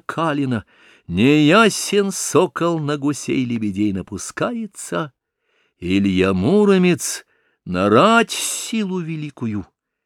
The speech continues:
И зачал Илья по силе поезживать, зачал Илья по силе помахивать. Куда рукой махнет — улица лежит,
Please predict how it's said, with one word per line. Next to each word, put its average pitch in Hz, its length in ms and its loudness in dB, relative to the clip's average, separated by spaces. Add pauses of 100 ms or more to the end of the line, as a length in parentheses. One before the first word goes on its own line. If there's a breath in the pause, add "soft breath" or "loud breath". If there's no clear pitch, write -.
(460)
И 98 220 4
зачал 202 840 2
Илья 147 560 -4
по 117 260 -6
силе 95 560 -6
поезживать, 143 1500 -6 (680 soft breath)
зачал 123 920 4
Илья 226 380 4
по 208 200 2
силе 160 440 0
помахивать. 139 1400 0 (1400)
Куда 104 280 -2
рукой 104 300 2
махнет — 101 720 0 (960)
улица 180 580 0
лежит, 113 520 -6